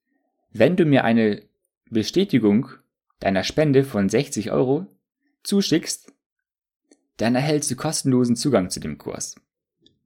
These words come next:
Schicke mir dir ganz einfach einen Screenshot, eine E-Mail oder Ähnliches an mail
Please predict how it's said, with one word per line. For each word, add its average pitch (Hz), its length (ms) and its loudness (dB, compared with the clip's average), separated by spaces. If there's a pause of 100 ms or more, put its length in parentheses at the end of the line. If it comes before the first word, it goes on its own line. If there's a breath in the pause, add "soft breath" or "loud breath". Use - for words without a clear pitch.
Schicke - 340 -4
mir 127 100 4
dir 113 100 4
ganz 127 260 0
einfach 139 340 -8
einen 107 200 -4
Screenshot, 143 760 0
eine 104 200 -4
E-Mail 135 380 2
oder 110 160 2
Ähnliches 120 440 -2
an 104 260 0 (400 soft breath)
mail 143 600 2